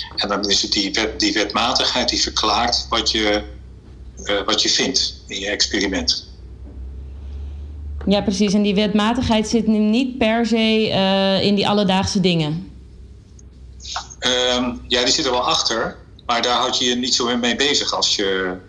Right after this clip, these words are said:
Speaker 1: hè, dus het, je kan het simpelweg zo zeggen van, ehm, de wet van de z-, zwaartekracht die, die verklaart waarom een appel van een boom valt.
Speaker 2: Mhm.
Speaker 1: Maar die wet van de zwaartekracht is niet de oorzaak van het vallen van die appel.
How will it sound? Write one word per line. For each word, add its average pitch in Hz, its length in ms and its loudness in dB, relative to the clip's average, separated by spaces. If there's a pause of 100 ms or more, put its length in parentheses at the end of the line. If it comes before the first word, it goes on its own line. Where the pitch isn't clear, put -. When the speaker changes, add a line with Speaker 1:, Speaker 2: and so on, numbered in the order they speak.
(600)
Speaker 1:
hè, 107 120 0
dus 117 160 2
het, - 280 -4
je 110 120 0
kan 123 160 0
het 147 80 0
simpelweg 127 580 0
zo 127 280 0
zeggen 117 340 0
van, 104 300 -2 (560)
ehm, 98 520 0 (100)
de 104 80 0
wet 110 200 2
van 110 160 -2
de 104 80 0
z-, - 260 0
zwaartekracht 117 720 0
die, 104 180 -2
die 101 200 -2
verklaart 107 640 0
waarom 104 300 0
een 104 100 -4
appel 104 320 -2
van 107 220 0
een 92 340 -2
boom 110 280 2
valt. - 540 0
Speaker 2:
Mhm. 196 340 4 (120)
Speaker 1:
Maar - 160 2
die 104 100 2
wet 110 180 2
van 110 140 -2
de 104 60 0
zwaartekracht 110 520 2
is - 100 0
niet 233 140 0
de - 180 -2
oorzaak - 600 2
van 101 140 -2
het - 140 -2
vallen 95 320 0
van - 140 -4
die 101 140 -10
appel. 95 220 -2